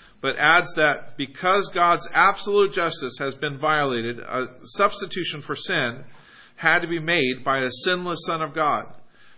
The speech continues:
Penal satisfaction theorizes, uh, theories emphasize God's just demands that, uh, and the dire consequences of rebelling against them. Jesus' atoning sacrifice builds a bridge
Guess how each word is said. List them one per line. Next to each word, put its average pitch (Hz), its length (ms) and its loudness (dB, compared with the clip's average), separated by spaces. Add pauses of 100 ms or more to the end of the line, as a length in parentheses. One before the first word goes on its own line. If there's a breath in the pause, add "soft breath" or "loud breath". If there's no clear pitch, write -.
Penal 180 200 0
satisfaction 165 880 0
theorizes, 156 720 0 (120)
uh, 139 420 -2
theories 151 460 2
emphasize 160 500 -4
God's 143 380 -2 (120)
just 170 280 -4
demands 117 560 -8 (680 loud breath)
that, 131 200 -2
uh, 120 360 -4
and 131 160 -6
the 120 60 -2
dire 170 320 4
consequences 135 720 -4
of 120 60 -8
rebelling 135 480 0
against 127 420 -6
them. 104 240 -14
Jesus' 165 480 -2
atoning 185 640 -4
sacrifice 143 640 -4
builds 160 380 0
a 147 80 0
bridge 147 840 0